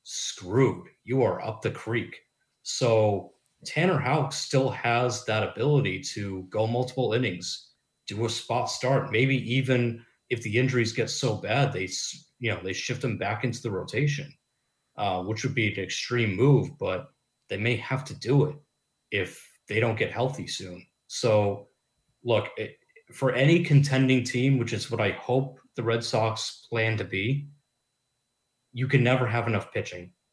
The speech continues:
Pitching is so important down the stretch. So, um, look, we were all frustrated with Tanner Houck over the Toronto situation, but at the end of the day,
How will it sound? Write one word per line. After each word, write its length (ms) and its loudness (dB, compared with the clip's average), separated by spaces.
Pitching 360 4
is 160 -2
so 360 0
important 440 -2
down 200 0
the 60 -4
stretch. 600 -8
So, 600 -2
um, 500 -2
look, 280 0
we 120 4
were 140 4
all 280 4
frustrated 500 0
with 120 -2
Tanner 280 -2
Houck 320 -2
over 200 -2
the 100 -6
Toronto 400 -2
situation, 920 -4
but 340 0
at 120 -6
the 100 0
end 120 4
of 60 2
the 60 2
day, 560 -2